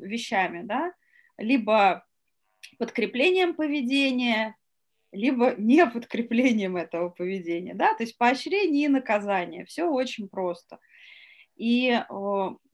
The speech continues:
представлялось, что, в общем-то, ребенок или собака — это такой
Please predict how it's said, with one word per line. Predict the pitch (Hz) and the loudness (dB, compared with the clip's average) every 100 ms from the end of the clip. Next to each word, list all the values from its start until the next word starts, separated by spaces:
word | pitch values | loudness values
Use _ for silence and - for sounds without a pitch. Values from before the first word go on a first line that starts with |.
| - _ | -20 _
представлялось, | 240 247 - 285 320 440 392 285 - | -6 -6 -2 0 4 6 6 4 -4
что, | - 294 294 285 | -4 0 4 4
в | 233 | 4
общем-то, | 302 311 - 247 233 | 0 -2 -2 -2 0
ребенок | 226 277 277 302 294 254 254 269 | 0 2 2 4 4 2 -2 -4
или | 277 | -4
собака — | 277 285 220 254 233 196 | -2 0 6 6 6 2
это | 202 233 | -2 -2
такой | 233 226 - 311 269 240 | -4 -4 2 4 4 0